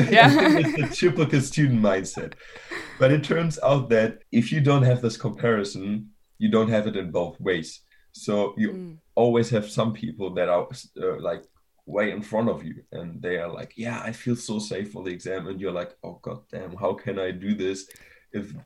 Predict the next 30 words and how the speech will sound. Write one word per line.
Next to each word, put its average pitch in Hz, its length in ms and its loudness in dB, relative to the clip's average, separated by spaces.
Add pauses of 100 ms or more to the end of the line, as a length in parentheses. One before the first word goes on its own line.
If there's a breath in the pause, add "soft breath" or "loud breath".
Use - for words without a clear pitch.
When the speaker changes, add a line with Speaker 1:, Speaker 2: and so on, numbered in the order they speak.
(120)
Speaker 1:
this 120 300 0
person 117 500 0
already 110 420 0
understands 104 560 -2
everything 107 720 0 (420 loud breath)
and 107 220 0
I'm 107 220 2
still, 107 440 -4
like, 104 240 2
I'm 104 140 -2
feeling 110 520 -2
to - 100 -12
be 104 180 -2 (240)
far 117 240 -4
behind?" 123 440 -2 (600 loud breath)
So 107 440 -2
I - 120 -4
didn't 123 220 0
have 120 220 2
this. - 180 -10
I - 80 -6
was 101 240 -2
just 107 220 -6
in 107 100 -4
my 104 120 2
own 107 500 0
study 117 460 4
bubble, 104 560 0
maybe 107 280 2
with 101 240 -2